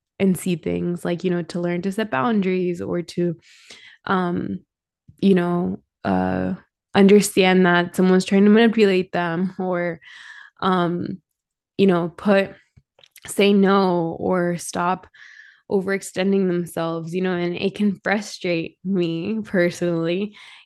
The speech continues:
'cause I see it and I'm like, "Stop saying yes to things <laughs> when you mean no."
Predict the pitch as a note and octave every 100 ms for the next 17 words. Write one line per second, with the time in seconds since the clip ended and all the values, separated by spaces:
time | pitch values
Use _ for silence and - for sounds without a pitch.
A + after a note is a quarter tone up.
0 | - G3+ F#3 - - A3 A3 F#3 F3 -
1 | F#3 G3 F#3 E3+ _ - - F3 G#3 -
2 | G#3 G3+ G#3 F#3 G#3 A3+ G#3 - G3 A3+
3 | G#3+ G#3 G#3+ G3 F3+ F3 G3 G#3 G#3 F#3
4 | F#3 F#3+ G3 F#3 G#3 C#4 D#3 - -